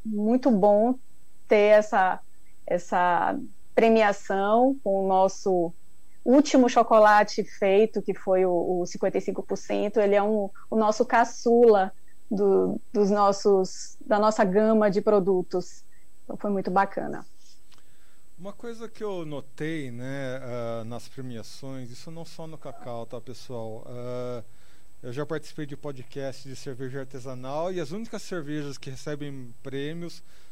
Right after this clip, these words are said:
Speaker 2: são as cervejas artesanais, né? Você vê uma cerveja industrial, por exemplo, apesar de todos os processos industriais envolvidos, toda a tecnologia que tem dentro de uma indústria, tudo mais, po-, eh, eles não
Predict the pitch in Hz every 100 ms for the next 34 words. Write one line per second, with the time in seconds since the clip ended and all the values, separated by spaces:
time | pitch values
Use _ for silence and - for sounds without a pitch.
0 | - - 185 175 165 160 156 160 156 165
1 | 156 156 131 117 110 120 120 113 151 143
2 | 156 156 139 165 143 135 131 143 127 -
3 | 131 127 123 139 139 139 151 170 196 -
4 | - - - - 127 127 170 135 151 151
5 | 147 170 185 156 151 160 143 151 139 -
6 | 127 135 117 - - 123 127 120 120 113
7 | 101 131 127 - 160 160 139 151 147 135
8 | 127 120 113 143 151 127 - - - -
9 | - 135 123 123 127 123 123 113 123 120
10 | 117 117 120 139 135 - 120 113 131 123
11 | 123 120 131 151 165 - - - - -
12 | - 139 151 123 123 117 117 123 143 139
13 | 160 156